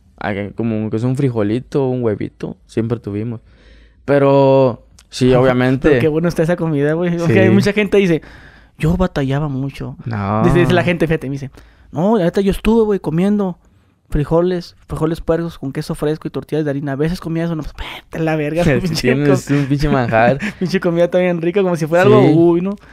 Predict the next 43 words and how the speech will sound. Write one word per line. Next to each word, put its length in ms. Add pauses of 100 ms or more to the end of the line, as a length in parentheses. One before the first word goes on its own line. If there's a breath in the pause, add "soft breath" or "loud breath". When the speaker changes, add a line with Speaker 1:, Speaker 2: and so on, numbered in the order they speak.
(120)
Speaker 1:
Sí. 140
Sí, 340
y 160
este, 420
pues 240
eso, 160
te-, 320
teníamos 400
pa' 100
comer 260
todo 160
chido, 480
pa-, 220
pa 140
vestirnos, 480
o 40
sea, 120
no 160
digo 240
que, 260 (180)
ah, 200 (120)
ten-, 220
éramos 300
pobres, 320
pobres, 280
no, 280 (320 soft breath)
tampoco. 500 (460 soft breath)
Este, 800 (640)
pero 320
sí, 340
obviamente 500
había, 460
tenía 220
amigos, 600 (120)
hay, 220
hay 120
familias 480
que 120
tienen 220
un 60
poquito 360
más, 520
pero, 360